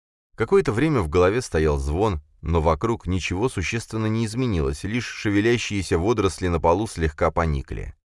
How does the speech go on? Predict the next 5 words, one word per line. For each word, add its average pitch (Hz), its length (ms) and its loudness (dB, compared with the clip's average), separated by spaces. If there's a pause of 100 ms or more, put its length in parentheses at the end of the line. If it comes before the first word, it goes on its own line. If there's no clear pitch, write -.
(280)
Обшивка - 560 0
корабля 78 600 2 (180)
выдержала 73 920 0
атомный 69 440 -2
удар. 69 380 -4